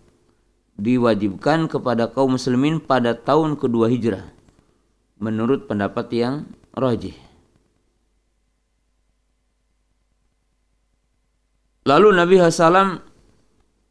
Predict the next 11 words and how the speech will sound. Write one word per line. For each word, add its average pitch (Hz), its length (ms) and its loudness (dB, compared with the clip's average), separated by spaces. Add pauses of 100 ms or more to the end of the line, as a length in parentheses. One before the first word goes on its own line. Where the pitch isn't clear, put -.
(120)
mengkontinyukan, 156 880 2 (1700)
jadi 107 160 -4
mengkontinyukan 127 1120 0 (1200)
dua 165 240 6
hari 139 320 4
raya 127 240 2
itu 180 400 -2 (800)
sampai 135 480 0
beliau 127 320 2
itu 139 160 -2
meninggal 120 640 0